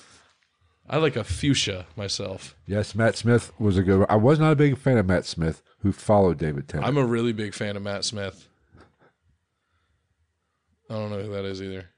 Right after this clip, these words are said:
Speaker 1: Apparently, he was a doctor from Doctor
Speaker 2: He was
Speaker 1: Who.
Speaker 2: the fo-, he followed Tennant.
Speaker 1: Sure.
Speaker 2: And it had,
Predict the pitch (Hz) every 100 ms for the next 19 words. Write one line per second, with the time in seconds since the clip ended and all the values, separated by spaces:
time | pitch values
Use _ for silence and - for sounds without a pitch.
0 | _ - 107 113 107 101 107 98 98 98
1 | 95 95 90 95 92 90 113 113 98 104
2 | - 87 117 - 85 92 110 - 175 117
3 | - _ _ _ _ _ - _ - -
4 | 196 147 90 _ _ _ _ _ _ _
5 | _ _ _ _ _ _ _ _ _ _
6 | _ _ _ _ _ _ 113 120 117 127
7 | 113 110